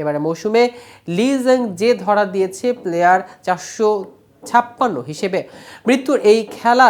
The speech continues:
তিনি কি থামতে পারবেন? জানতে হলে দেখে ফেলুন সিরিজটি।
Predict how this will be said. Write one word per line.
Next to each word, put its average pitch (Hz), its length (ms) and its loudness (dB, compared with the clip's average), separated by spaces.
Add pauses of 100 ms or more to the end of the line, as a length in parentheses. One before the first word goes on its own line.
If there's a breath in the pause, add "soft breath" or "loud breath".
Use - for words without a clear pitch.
(160)
তিনি 202 180 -4 (120)
কি 196 80 -10 (180)
থামতে 202 400 -4
পারবেন? 214 300 -2 (340)
জানতে 151 340 -6
হলে 170 180 -4 (280)
দেখে 190 300 -4
ফেলুন 208 340 -4
সিরিজটি। 143 360 -8